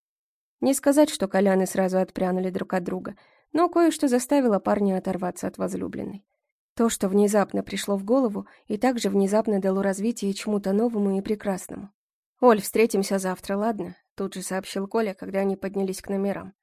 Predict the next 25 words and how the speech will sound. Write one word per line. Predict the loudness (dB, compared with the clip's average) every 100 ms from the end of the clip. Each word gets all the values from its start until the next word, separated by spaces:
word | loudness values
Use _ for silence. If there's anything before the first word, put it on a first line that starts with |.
| _ _ _ -6
По | 2 4
иронии | 6 6 6 4
судьбы, | 0 0 2
они | 2 2
находились | 0 -2 -4 -4 -6 -10
по | -10
соседству. | -10 -10 -12 -14 -18 -20 _ _ _ _ -10
Другие | -2 0 4 2
участники | 4 2 0 -2 -2
уже | -4 -2
успели | -4 -4 -2
расселиться, | -2 -4 -4 -4 -4 -6 -14
пока | -10 -10
те | -4 -4
ехали | -2 -4 -6 -10 -16 -6
и | 2
наслаждались | 2 2 0 2 2 0 -2
летним | -4 -2 -4
морским | -4 -6 -8 -8
воздухом. | -8 -12 -14 -18 -20 _ _ _ _ _ -4
И | -2
ветром. | -2 -8 -12 -18 _ _ _ _ _ _ _ _ _
«Что-то | -6 -2 2
не | 2 2
так?» | 0 -2